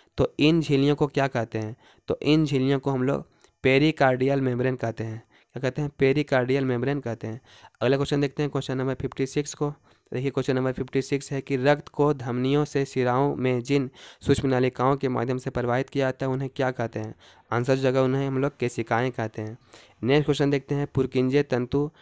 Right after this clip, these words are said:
डैश में विशिष्ट है, तो पुरकिंजे तंतु जो है वह हृदय की स्नायु तंत्र में विशिष्ट है। नेक्स्ट क्वेश्चन देखते हैं,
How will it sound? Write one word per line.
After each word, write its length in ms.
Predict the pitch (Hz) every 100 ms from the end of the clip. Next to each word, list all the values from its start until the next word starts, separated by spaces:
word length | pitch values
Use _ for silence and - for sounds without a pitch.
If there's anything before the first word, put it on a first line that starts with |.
| _ -
डैश 300 | 113 131 143
में 120 | 139
विशिष्ट 440 | 135 127 135 127 -
है, 200 | 117 117 - - -
तो 80 |
पुरकिंजे 500 | 113 120 123 123 135
तंतु 360 | 143 131 127 139
जो 140 | 135
है 200 | 127 131
वह 200 | 127 143
हृदय 420 | 143 127 120 139 135
की 260 | 139 151 - - _
स्नायु 380 | 120 - 127 135
तंत्र 380 | 135 131 131 139
में 200 | 139 170 - _
विशिष्ट 420 | 123 117 123 117 120
है। 160 | 110 - - - -
नेक्स्ट 240 | 117 135
क्वेश्चन 260 | 147 135 139
देखते 260 | 139 135 135
हैं, 220 | 139